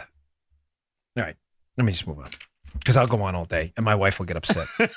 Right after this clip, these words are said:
Speaker 1: All right, today,
Speaker 2: All right.
Speaker 1: seriously, 'cause I, I, I, I,
Speaker 2: Yeah, I
Speaker 1: I get
Speaker 2: know.
Speaker 1: off on these side notes and
Speaker 2: <laughs>
Speaker 1: tangents. I got one more thing to tie up, and I'm gonna wrap it up. All right, today's show also brought to you by buddies at stamps dot com.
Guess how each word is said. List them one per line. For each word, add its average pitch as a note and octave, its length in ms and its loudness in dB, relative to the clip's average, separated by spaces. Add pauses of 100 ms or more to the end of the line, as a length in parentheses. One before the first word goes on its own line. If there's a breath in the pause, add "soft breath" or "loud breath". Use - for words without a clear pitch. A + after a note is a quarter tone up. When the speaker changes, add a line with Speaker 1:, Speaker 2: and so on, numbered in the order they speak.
(140 loud breath)
Speaker 1:
All D3+ 80 10
right, C3+ 200 6
today, D3+ 160 2
Speaker 2:
All D#3 40 6
right. C#3+ 80 4
Speaker 1:
seriously, C3 440 4 (160)
'cause D3+ 160 6
I, D3+ 140 6
I, D3 260 6
I, C#3+ 260 2
I, C#3 120 6
Speaker 2:
Yeah, D3 80 8
I D#3 40 8
Speaker 1:
I D#3+ 40 6
get D#3+ 120 6
Speaker 2:
know. D#3 80 8
Speaker 1:
off C3+ 160 2
on C#3+ 160 6
these A#2+ 140 2
side A#2 240 6
notes G#2 220 4
and G2 100 0
Speaker 2:
<laughs> - 0 -
Speaker 1:
tangents. A2 180 4
I C#3+ 80 8
got D3+ 120 8
one E3 120 10
more F3+ 180 8
thing D#3 200 6
to C#3+ 80 6
tie C3+ 280 8
up, B2+ 160 6
and A#2+ 80 6
I'm A#2 60 6
gonna A2 140 4
wrap G#2+ 200 4
it G2+ 40 2 (100)
up. - 240 -6
All F#3 60 10
right, G#3+ 140 6
today's A#3+ 240 8
show A#3+ 180 8
also A3 220 8
brought G#3 200 6
to - 40 2
you G3+ 60 6
by F#3+ 120 10
buddies F3+ 240 6
at D#3 80 2
stamps F3+ 300 4
dot E3 200 6
com. D3 260 4